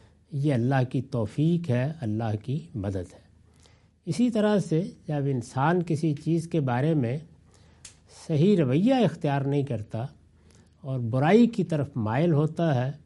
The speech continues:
یا جیسی کسی نیکی کو اہمیت دینی چاہیے وہ نہیں دیتا، سنی نیکی کی بات، خیر کی بات، لیکن پھر غفلت پہ چلا گیا، تو یہ غفلت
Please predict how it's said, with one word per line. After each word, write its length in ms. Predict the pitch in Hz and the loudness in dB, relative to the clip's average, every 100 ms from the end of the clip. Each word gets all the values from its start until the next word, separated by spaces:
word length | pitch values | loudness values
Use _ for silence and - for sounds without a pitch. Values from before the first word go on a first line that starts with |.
| _ - _ _ _ - | _ -20 _ _ _ -10
یا 260 | 127 143 151 | -4 0 0
جیسی 560 | 110 135 147 - 220 214 | 0 0 -2 -2 -2 0
کسی 280 | 196 202 | 0 2
نیکی 560 | 160 120 143 175 175 233 | 2 4 2 2 2 0
کو 140 | 226 | 2
اہمیت 520 | 190 120 113 196 262 - | 0 2 4 4 4 6
دینی 200 | 208 202 | 4 4
چاہیے 320 | 185 185 185 | 2 0 0
وہ 140 | 175 160 | 0 0
نہیں 180 | 143 127 | 0 -2
دیتا، 320 | 98 - - _ _ _ _ - | -4 -8 -18 _ _ _ _ 2
سنی 220 | 233 294 | 4 6
نیکی 360 | 247 190 226 220 | 4 2 2 2
کی 120 | 214 | 2
بات، 300 | 156 160 170 | 2 -2 -4
خیر 260 | - 139 | -2 0
کی 180 | 160 185 | 0 0
بات، 240 | 151 135 170 - - - - - - | 0 0 -4 -10 -20 -20 -20 -16 -4
لیکن 420 | 131 139 175 190 - - | -2 0 0 -2 -6 -4
پھر 180 | 175 185 190 | -2 -2 -4
غفلت 420 | 143 135 170 170 | -4 0 -2 -2
پہ 80 | 156 | -4
چلا 280 | - 131 139 | -4 -2 -2
گیا، 240 | 123 104 135 - _ - - - - _ _ - | -2 -4 -8 -14 _ -20 -20 -20 -20 _ _ -6
تو 100 | 131 | -2
یہ 220 | 151 196 | 2 2
غفلت 480 | 127 131 - 208 | 2 -2 0 0